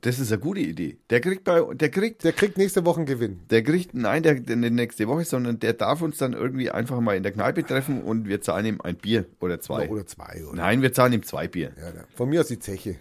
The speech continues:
Speaker 1: Genau, von mir an, naja.
Speaker 2: Die Zeche.
Speaker 1: Die Zeche.
Speaker 2: Lass was springen, ja.
Speaker 1: Ja, ja.
Speaker 2: Also, wir suchen ein Wort, ein Wort, müssen die Regeln festlegen.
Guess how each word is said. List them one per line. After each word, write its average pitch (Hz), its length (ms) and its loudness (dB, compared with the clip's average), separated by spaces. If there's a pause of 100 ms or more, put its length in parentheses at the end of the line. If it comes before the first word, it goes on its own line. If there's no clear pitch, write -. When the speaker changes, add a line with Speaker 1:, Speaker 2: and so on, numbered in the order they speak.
(140)
Speaker 1:
Genau, 117 440 6
von 123 220 4
mir 143 240 4
an, 107 160 0
naja. 107 500 2
Speaker 2:
Die 175 200 4
Zeche. 147 680 6
Speaker 1:
Die 95 120 -4
Zeche. 76 440 -12
Speaker 2:
Lass 117 220 -2
was 120 120 -2
springen, 127 440 -6
ja. 98 60 -4 (160)
Speaker 1:
Ja, 90 320 0
ja. 90 60 -4 (220)
Speaker 2:
Also, 123 360 4
wir 135 100 0
suchen 190 240 0 (140)
ein 220 640 2
Wort, 196 640 6
ein 180 420 0
Wort, 143 300 4
müssen 131 180 -4
die 123 80 -2
Regeln 117 220 -6
festlegen. 95 440 -8